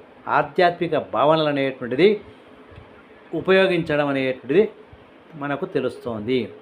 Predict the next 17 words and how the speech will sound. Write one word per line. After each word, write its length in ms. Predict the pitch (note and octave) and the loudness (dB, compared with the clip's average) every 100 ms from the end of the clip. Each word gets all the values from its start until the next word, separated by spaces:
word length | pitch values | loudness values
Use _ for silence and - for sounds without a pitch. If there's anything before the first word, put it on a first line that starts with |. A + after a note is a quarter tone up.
| - - - - - - - - - G3+ | -20 -20 -20 -20 -20 -20 -20 -20 -12 -2
ఈ 160 | A#3 | 0
పోయం 440 | B3 - F3+ G3+ D#3+ | 0 0 4 4 4
ల్యామ్ 380 | C#3 F3 A3 G#3 | 2 2 2 2
అనేటువంటిది 920 | F#3 E3+ D3 C#3 D#3 D#3+ C3+ C3+ C3+ - - B2 | 2 2 0 -4 0 2 2 0 -4 -18 -8 0
ఆయన 260 | D3+ D#3 | 0 2
రాసినటువంటి 1000 | C#3 F3 F3+ G3 D#3+ D#3+ C#3+ C#3 C3 B2+ - - - - | 2 0 2 -2 0 -4 -2 0 0 -2 -8 -20 -14 0
Songs 260 | D#3+ G#3+ - G3+ G3+ | 0 0 2 4 4
of 240 | G3 C#3 | 2 -4
Innocence, 600 | C#3+ C#3+ B2+ D3 C#3+ A2 - - - - - - - - | 0 0 0 0 0 -2 -10 -20 -20 -20 -20 -20 -20 -14
అంటే 380 | B2+ D3 C#3 C3+ - - - - A#2+ | -2 2 2 -2 -10 -20 -20 -10 -6
అమాయక-, 600 | D3 F3+ G3+ G3+ F#3+ - - C3+ | 2 4 4 4 2 -4 -8 -2
అమాయకత్వపు 880 | E3 G3 G3+ G3 F3 F3 F3 E3+ | 2 4 2 0 -4 -2 -4 -2
గీతాలు 840 | E3+ D3 D#3+ E3 D#3+ D3+ D#3 E3+ F3 - | -4 -2 -2 0 2 4 4 2 0 -6
అనే 320 | D3+ D#3 D#3 | -2 0 0
దాంట్లో 600 | D3 C#3+ C#3+ - C#3+ C#3 | 0 -2 -2 -4 -2 -2
నుంచి 680 | C3+ C3 A#2+ - G3+ A3 - - - - - - - - B2 | -2 -8 -10 2 4 4 -2 -18 -20 -20 -20 -20 -20 -14 0
గైకొనబడినది. 1120 | D3+ D#3+ D3 D3+ D#3+ C3 C3 A#2 A#2+ C#3 G#2 | 2 2 0 0 2 0 0 -2 0 0 0